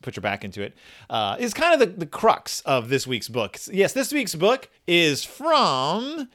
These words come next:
two thousand and ten. Again, it's another Living Lights book, and it is the Berenstain Bears and A Job Well Done. I had to double check the and, 'cause last week's book didn't have an and, and I kept saying an and, and looked at it later, and I was like, "That doesn't have an and."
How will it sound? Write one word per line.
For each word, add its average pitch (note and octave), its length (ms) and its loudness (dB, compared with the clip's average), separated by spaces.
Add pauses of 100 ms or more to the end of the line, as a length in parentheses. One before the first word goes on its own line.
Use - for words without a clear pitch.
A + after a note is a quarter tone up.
(120)
two G3+ 260 0
thousand D3+ 500 0
and A2+ 200 0
ten. A2+ 320 0
Again, A#2 340 -2
it's F#3 100 -6
another A#2+ 220 0
Living A2 280 -4
Lights G#2 340 -4
book, B3 240 2
and A#3 80 2
it G3 100 0
is F3 80 0
the F3 80 -2
Berenstain A3 580 -2
Bears C3 600 -2 (280)
and C#3 600 0 (380)
A B2 80 -2
Job A2+ 340 4
Well F2+ 220 -2
Done. E2 240 -12
I A2 60 4
had D3+ 120 2
to C3+ 60 -8
double C3+ 200 0
check A2+ 200 -8
the A#2 140 -12
and, E2 300 -12
'cause A2 140 -8
last C3+ 240 -2
week's A#2+ 180 -8
book G#2+ 220 -8 (160)
didn't C4 180 -4
have C4 140 0
an A3+ 80 0
and, A3+ 260 0
and D3+ 60 0
I C#3+ 60 -2
kept D3 180 -4
saying E3+ 260 -2
an D#3+ 80 -4
and, D#3+ 320 -2
and A#2+ 380 -6
looked C3 260 -2
at B2 120 0
it A#2 60 -4
later, A#2 200 0
and A2 100 -4
I G#2+ 40 -4
was G2 80 -8
like, G#2 120 -8
"That G#2 100 -6
doesn't F#2 180 -8
have F#2 100 -10
an F2+ 80 -14
and." D2+ 180 -20